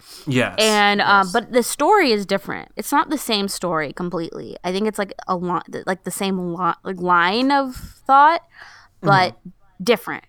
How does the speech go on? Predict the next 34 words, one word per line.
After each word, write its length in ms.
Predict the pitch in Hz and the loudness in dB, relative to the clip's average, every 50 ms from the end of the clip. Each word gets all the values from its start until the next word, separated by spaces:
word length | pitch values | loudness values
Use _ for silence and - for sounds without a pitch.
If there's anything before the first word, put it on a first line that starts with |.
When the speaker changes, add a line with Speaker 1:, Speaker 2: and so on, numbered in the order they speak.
| _ _ | _ _
Speaker 2:
you 100 | - 175 | -8 -4
know? 280 | 165 160 160 170 202 214 _ _ _ _ _ _ _ _ - - _ - - - | -2 -2 -2 -2 -4 -8 _ _ _ _ _ _ _ _ -20 -20 _ -20 -8 -2
Like, 160 | - 208 208 | 0 0 2
Speaker 1:
Yeah. 40 | - | 2
Speaker 2:
Bradley 280 | 214 208 202 190 190 202 | 4 2 2 2 0 -4
Cooper's 420 | - - 214 - - 190 190 - - - | -8 -10 -10 -8 -8 -10 -10 -10 -10 -8
own 200 | 185 175 175 175 | -8 -8 -8 -10
take 340 | - - 180 - - - | -12 -12 -14 -14 -12 -10
on 220 | - - 120 127 139 | -8 -6 -6 -6 -6
it. 160 | 147 - - _ _ _ _ _ _ _ - - _ _ _ - | -6 -8 -12 _ _ _ _ _ _ _ -20 -20 _ _ _ -6
And, 400 | 190 196 196 196 196 190 190 190 | -4 -2 0 0 0 -2 -2 -2
um, 380 | 185 180 165 147 139 135 - - - - - - _ - - _ _ - _ _ _ _ _ - - | -2 0 0 0 -2 -4 -6 -12 -16 -20 -20 -20 _ -20 -20 _ _ -20 _ _ _ _ _ -12 -4
look, 280 | - 269 269 196 160 - | 0 2 2 2 2 0
like, 240 | 175 170 180 - - - _ _ _ _ _ _ | -2 -4 -4 -6 -12 -20 _ _ _ _ _ _
I, 640 | - 196 214 240 285 330 359 349 339 330 320 302 - - _ _ _ _ _ - | 4 4 6 6 4 2 0 -2 -4 -4 -6 -6 -8 -12 _ _ _ _ _ 0
I 140 | - 254 294 | 2 2 2
don't 300 | 370 403 440 415 359 - _ _ _ | 2 2 0 -2 -6 -8 _ _ _
know 320 | - 247 254 254 262 262 262 | -4 -2 0 2 2 2 2
if 120 | 247 240 - | 0 -2 -4
the 140 | - 220 | -4 -2
movie, 440 | 214 208 202 208 214 196 208 214 208 - - | -2 0 0 -2 -2 -2 -4 -6 -4 -2 -2
I, 140 | 208 214 - | -2 0 -2
like, 140 | - 220 208 - | -4 -4 -2 0
I 100 | 226 262 | 0 0
don't 160 | - - 240 | 0 -2 -2
know 240 | 247 233 233 226 202 | 0 2 2 2 2
if 140 | 190 175 | 0 -2
Bradley 360 | - 185 180 180 175 185 180 180 | -2 -2 -2 -2 -2 -4 -6 -8
Cooper 360 | - - 294 - - 330 311 | -6 -8 -8 -4 -2 -2 0
will 100 | 294 277 | 0 0
get 180 | 254 262 254 247 | 0 -2 -2 -2
nominated 720 | 247 240 233 233 226 226 226 220 220 220 220 220 214 202 | -2 0 0 0 -2 -2 -2 -2 -2 -2 -2 -2 -2 -2
or 80 | 208 202 | -2 -4
something, 480 | - - 202 202 202 214 214 - - | -4 -4 -6 -4 -4 -4 -4 -4 -6